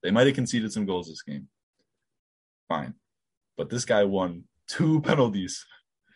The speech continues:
He said, "Listen, these attackers aren't gonna create chances themselves. When they do create chances, they're not gonna score 'em. I'll do it myself." He won us two penalties in that game.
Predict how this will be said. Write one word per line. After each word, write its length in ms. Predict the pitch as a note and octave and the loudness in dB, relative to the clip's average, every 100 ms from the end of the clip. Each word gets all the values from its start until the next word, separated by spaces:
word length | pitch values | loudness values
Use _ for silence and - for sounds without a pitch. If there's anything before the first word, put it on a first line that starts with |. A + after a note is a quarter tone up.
| _ - - - | _ -16 -16 -12
He 120 | - D3 | -4 2
said, 320 | C#3+ A2+ F#2+ - | 4 4 2 0
"Listen, 360 | G#2+ G#2 E2 - | 0 2 -4 -4
these 160 | G2+ | -2
attackers 480 | G#2 G2+ G2+ G2+ G2 | -2 2 0 0 -2
aren't 180 | G2 G2 | -2 -2
gonna 180 | G2 F#2+ | -4 -6
create 280 | - F#2+ - | -6 -6 -6
chances 380 | - F2+ - | -6 -8 -8
themselves. 520 | F2 F2 F2 F2+ F2 - _ _ | -12 -10 -6 -4 -6 -8 _ _
When 120 | E2 | -10
they 80 | E2 | -8
do 140 | F2 F#2+ | -6 -6
create 260 | F#2+ F2+ | -6 -6
chances, 560 | - F2 - E2 D#2+ - _ _ - _ - | -6 -10 -10 -12 -12 -14 _ _ -20 _ -8
they're 100 | F2 | -4
not 180 | E2+ - | -4 -4
gonna 160 | E2 | -10
score 300 | - - F2+ | -10 -8 -6
'em. 160 | F#2 G2 _ _ _ _ _ _ _ _ _ | -4 -8 _ _ _ _ _ _ _ _ _
I'll 120 | F2 | -4
do 200 | F2+ F#2 | -2 -4
it 60 | E2+ | -4
myself." 480 | E2+ D#2+ - D#2+ - _ | -6 -6 -6 -6 -10 _
He 160 | - A2+ | -2 0
won 220 | A2+ G#2+ | 4 2
us 260 | F#2+ - - - - | 2 -2 -14 -20 -6
two 300 | C#3+ C#3+ C#3 C#3 | 0 2 2 0
penalties 600 | B2 A2 E2+ - - - - | -2 -2 -6 -12 -18 -20 -8
in 100 | F#2+ | -4
that 180 | F2 F2+ | -4 -6
game. 260 | E2+ - | -8 -10